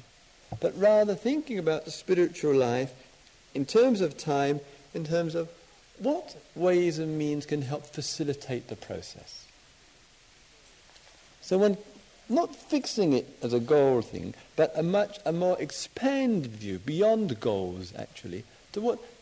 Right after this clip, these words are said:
contributes, what will contribute to facil-, facilitating the process, to enable that to continue,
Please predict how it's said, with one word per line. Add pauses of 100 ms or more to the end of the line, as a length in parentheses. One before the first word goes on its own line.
contributes,
what
will
contribute
to
facil-,
facilitating
the
process, (260)
to
enable (120)
that
to
continue,